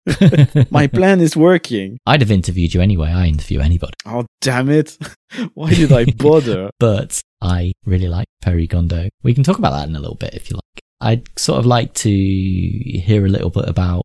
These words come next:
Speaker 2: The Roll East. I mean, you've mentioned it before and you've talked quite a lot about it, but, you know, sort of we've, we've gone from those quite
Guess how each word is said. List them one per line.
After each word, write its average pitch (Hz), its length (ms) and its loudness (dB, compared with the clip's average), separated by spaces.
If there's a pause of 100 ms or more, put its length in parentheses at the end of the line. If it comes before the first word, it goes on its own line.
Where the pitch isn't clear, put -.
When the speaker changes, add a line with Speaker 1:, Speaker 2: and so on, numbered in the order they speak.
Speaker 2:
The 120 240 -2
Roll 123 240 2
East. - 280 -4
I 107 40 -4
mean, 107 160 0
you've 110 160 -2 (100)
mentioned 117 500 0
it - 140 -8
before 104 640 -4 (140)
and 90 80 -2
you've 85 100 -4
talked - 220 -4
quite - 180 -4
a - 40 -4
lot - 140 -4
about 92 320 -4
it, - 60 -4 (100)
but, - 220 -6 (120)
you - 60 -8
know, 50 260 -4
sort - 260 -4
of 101 260 -4
we've, 113 180 0
we've 123 220 -2
gone 131 160 2
from 110 160 -2
those 95 220 0
quite 104 260 -2